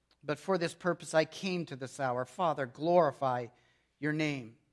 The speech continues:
It is rather an unusual thing for us to read that the heart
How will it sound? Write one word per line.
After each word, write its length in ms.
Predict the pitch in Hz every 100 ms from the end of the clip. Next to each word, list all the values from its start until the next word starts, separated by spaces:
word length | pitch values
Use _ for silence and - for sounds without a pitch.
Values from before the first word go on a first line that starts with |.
| _ _ _ _ _ _ _ _ _ -
It 120 | 147
is 140 | 139
rather 340 | 165 185 175 151
an 120 | 143
unusual 540 | 160 170 185 156 143
thing 320 | 143 180 160
for 160 | 139 151
us 140 | 151
to 120 | - 147
read 320 | 170 170 147
that 120 | 143
the 100 | 135
heart 420 | - 165 156 -